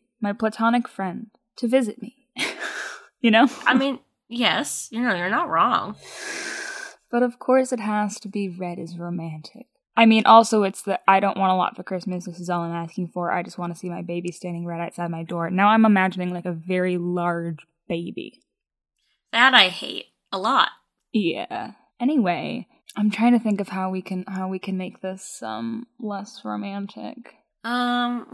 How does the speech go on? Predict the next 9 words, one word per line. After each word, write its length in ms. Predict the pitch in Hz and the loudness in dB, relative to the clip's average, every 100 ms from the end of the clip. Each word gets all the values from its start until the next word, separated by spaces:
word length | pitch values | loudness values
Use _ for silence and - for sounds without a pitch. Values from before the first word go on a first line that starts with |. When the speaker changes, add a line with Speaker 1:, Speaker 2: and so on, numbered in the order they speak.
| 208 | -10
Speaker 2:
hold 200 | 240 196 | -8 -8
on. 220 | - - | -12 -8
Let 100 | 214 | -6
me 180 | 220 175 | -4 -6
pull 160 | - - | -12 -18
up 140 | - | -16
the 140 | - - | -14 -14
lyrics. 480 | - - _ _ _ - | -14 -16 _ _ _ 0
Speaker 1:
Okay. 380 | 214 185 202 | 0 0 -6